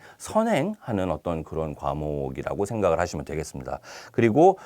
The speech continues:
그 유학을 떠나는 학생들에게도 큰 도움이 될 것이고요. 그다음에 에세이와 토론 이런 것을 할 때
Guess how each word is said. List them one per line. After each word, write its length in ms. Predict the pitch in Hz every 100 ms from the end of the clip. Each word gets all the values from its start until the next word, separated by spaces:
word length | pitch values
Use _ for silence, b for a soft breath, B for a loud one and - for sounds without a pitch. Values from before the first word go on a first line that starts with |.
| B B
그 320 | - 104 101
유학을 560 | 95 113 165 190 170 160
떠나는 400 | 165 156 113 95
학생들에게도 720 | 92 - 90 73 69 67 85
큰 400 | - - - 113 - _ _
도움이 300 | - 85 82 78
될 140 | 69
것이고요. 600 | - 71 76 69 85 180 - B B
그다음에 360 | 123 123 123 -
에세이와 640 | 87 - - 113 87 78 -
토론 400 | - 185 147 78
이런 240 | 82 95
것을 200 | 90 82
할 100 | 78
때 240 | - 110